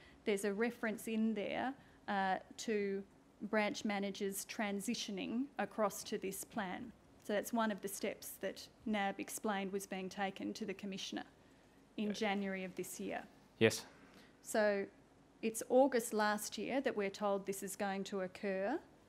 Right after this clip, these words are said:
Speaker 1: um, from October last year. What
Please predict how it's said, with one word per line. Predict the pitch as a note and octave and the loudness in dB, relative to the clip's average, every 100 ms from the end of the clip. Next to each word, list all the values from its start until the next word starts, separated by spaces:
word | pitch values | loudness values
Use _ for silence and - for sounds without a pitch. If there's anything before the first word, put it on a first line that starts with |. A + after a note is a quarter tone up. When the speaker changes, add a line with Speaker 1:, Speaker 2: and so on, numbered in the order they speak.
| - - - G#3 | -20 -20 -12 -2
Speaker 1:
um, | F#3+ G3 F#3+ G3 - - - | 0 0 -2 -6 -8 -20 -8
from | - G#3+ | 0 2
October | G3 - - G#3+ G3+ F3+ C4+ - | 2 -4 0 2 2 0 -2 -2
last | A3+ G3 F#3 - - | 2 2 2 -4 -4
year. | F#3 A#3 E4+ - - - | -2 -2 -2 -6 -14 0
What | - | 6